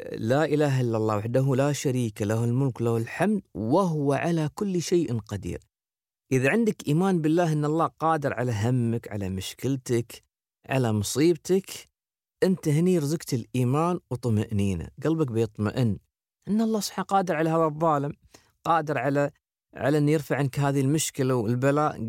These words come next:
قادر أن يرزقك، هو اللي مقسم الأرزاق، هو اللي نزل الرزق سبحانه وتعالى.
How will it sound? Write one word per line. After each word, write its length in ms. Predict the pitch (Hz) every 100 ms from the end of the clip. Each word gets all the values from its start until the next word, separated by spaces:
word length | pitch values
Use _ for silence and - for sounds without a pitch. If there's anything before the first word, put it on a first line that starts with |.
| 160
قادر 360 | 208 202 196
أن 180 | 180 170
يرزقك، 1040 | 165 151 147 131 170 - _ - - - _ _ _ _ _ -
هو 100 | 139
اللي 180 | 196 190
مقسم 480 | 170 - 151 165
الأرزاق، 640 | 151 139 139 123 139 165 127 _ _ _ 113
هو 60 |
اللي 140 | 143 170
نزل 460 | 165 156 147 139
الرزق 340 | 131 127 143 127
سبحانه 540 | - 107 131 127 120
وتعالى. 540 | 117 113 101 110 110